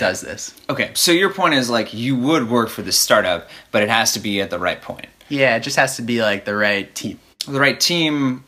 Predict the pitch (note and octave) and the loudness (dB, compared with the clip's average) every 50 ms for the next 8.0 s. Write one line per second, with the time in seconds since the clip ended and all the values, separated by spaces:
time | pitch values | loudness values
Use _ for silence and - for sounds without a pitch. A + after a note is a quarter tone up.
0 | _ - C3+ C3 B2+ B2 A#2 A2+ A2+ G#2+ G#2+ G#2 G2+ G#2 G#2 G#2 G#2 G#2 G#2 G#2 | _ 2 4 4 4 4 4 2 2 2 2 4 4 4 4 4 2 0 0 2
1 | G2+ G2 F#2+ F#2 F2+ F#2+ F#2 F2+ F2 E2+ D#2+ D2+ D#2 E2 E2+ - C3+ C3+ C#3 C3+ | 2 2 2 0 -4 -6 -6 -4 -4 -6 -6 -6 -6 -6 -2 2 4 6 6 6
2 | B2+ A2 A2+ A2+ A2+ A2+ A2 G#2+ A#2 A#2 A2 G#2 G#2 G#2 - - A#2 A2 - - | 6 4 4 4 4 2 2 2 2 4 4 4 2 -2 -2 -2 -2 -2 -2 -2
3 | A#2 G#2+ G2+ G2 F#2 F#2+ G#2 A2 F#2+ G2+ F#2+ F#2 F#2 - - F2+ E2+ - - - | -2 0 -2 -2 -2 0 0 0 0 0 0 -2 -4 -4 -6 -8 -8 -6 -6 -6
4 | - - - - - - - - _ - F2+ - - - - F#2+ G2 - F2 F2+ | -6 -6 -8 -12 -16 -18 -20 -20 _ -12 -12 -8 -6 -6 -6 -6 -4 -2 -2 -2
5 | D2 - - - - _ _ _ _ _ - A2+ A2 A2 G#2+ - G2+ F2+ F#2+ - | -2 -2 -4 -10 -16 _ _ _ _ _ -6 -2 -2 -2 -2 -2 -6 -10 -10 -8
6 | G2+ F#2+ F#2+ F#3+ G3 F#3 F3 B3 G#3 F3+ D#3 C#3 A#2+ A2 G#2+ - - B2 A2 G#2+ | -6 -4 -2 -2 0 2 2 2 2 4 2 2 2 2 0 0 2 2 2 2
7 | G2 F#2+ F#2 E2+ E2 E2 E2+ D#2+ E2 - - G#2 G2 G2 F#2+ F2+ E2 E2 - - | 0 -2 -4 -6 -4 -4 -2 -2 -4 -4 -8 -8 -8 -6 -6 -6 -6 -8 -8 -12